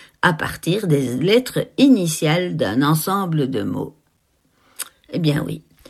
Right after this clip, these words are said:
Donc, l'exercice maintenant va, euh, parler des sigles. Le fil rouge étant les nouvelles technologies dans les médias,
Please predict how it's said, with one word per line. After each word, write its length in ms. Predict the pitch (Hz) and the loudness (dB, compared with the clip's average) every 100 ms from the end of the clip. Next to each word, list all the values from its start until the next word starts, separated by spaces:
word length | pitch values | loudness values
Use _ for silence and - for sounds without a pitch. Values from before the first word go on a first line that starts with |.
| - _ - | -20 _ -2
Donc, 340 | 233 339 311 - _ _ - - | 2 2 -2 -10 _ _ -14 -2
l'exercice 680 | 170 131 - - 294 269 | 0 0 -2 -4 -4 -4
maintenant 440 | 156 135 180 233 247 | -4 -4 -2 -2 -2
va, 320 | 165 151 - - - | 0 0 -2 -6 -4
euh, 240 | 139 123 | -2 -2
parler 580 | - - - 185 202 - _ | -4 -8 -4 -2 -2 -4 _
des 240 | 147 131 | -6 -6
sigles. 760 | - - - 151 104 - 98 85 _ _ _ _ _ - - - _ _ _ _ _ _ _ _ 226 | -4 -4 0 0 -2 -8 -14 -14 _ _ _ _ _ -18 -18 -20 _ _ _ _ _ _ _ _ 0
Le 80 | |
fil 260 | 285 302 233 | 2 2 2
rouge 520 | 202 262 220 170 156 - | 6 6 6 2 -2 2
étant 560 | 196 - 190 170 - - | 2 4 2 2 -2 -6
les 160 | 113 | -2
nouvelles 400 | 135 180 190 180 | 2 4 4 4
technologies 720 | 165 170 185 156 151 147 180 165 | 2 -2 2 4 6 6 4 2
dans 160 | 127 | 4
les 160 | 127 107 | 4 4
médias, 420 | 160 185 262 330 | 2 4 4 4